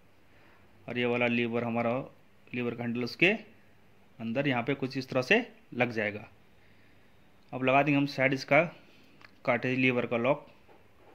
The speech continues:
ये देख लीजिएगा, Proper ढंग से काम करना चाहिए guys इसको।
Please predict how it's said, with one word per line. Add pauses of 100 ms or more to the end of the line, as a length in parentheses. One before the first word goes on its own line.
(240)
ये
देख
लीजिएगा, (960)
Proper
ढंग
से (680)
काम
करना
चाहिए
guys
इसको।